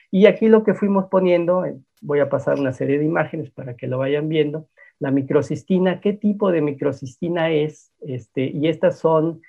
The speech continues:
eh, nombres de ellas que están perfectamente ubicadas y que se sabe cuáles son tóxicas y cuáles no, ¿no? Entonces, esto fue en la zona de marismas de, de Galicia. Estas, eh, eh,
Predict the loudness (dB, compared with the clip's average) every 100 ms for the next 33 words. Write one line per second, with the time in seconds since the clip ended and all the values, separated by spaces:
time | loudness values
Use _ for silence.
0 | _ _ -8 -4 -2 2 4 4 4 2
1 | 4 2 2 2 0 0 -8 -8 -2 0
2 | 0 -2 0 2 2 0 -2 -2 -2 -2
3 | -2 -2 -2 -6 -10 _ -10 -8 -6 -6
4 | -4 2 4 4 2 2 4 4 2 -2
5 | -2 -2 -2 -8 -6 -6 -8 -20 -14 -6
6 | -6 -6 -10 -16 -20 _ _ -14 -14 -14
7 | _ _ _ -4 -2 4 4 4 2 2
8 | -2 0 -2 -4 -6 -2 0 2 0 -4
9 | -6 -6 -6 -4 -6 -8 -12 -16 -16 -18
10 | -8 -4 -4 -2 -2 -2 -4 _ _ _
11 | _ _ _ _ -20 _ _ _ _ -2
12 | 0 2 2 2 -2 -2 -2 -6 -8 -6
13 | -6 -6 -6 -8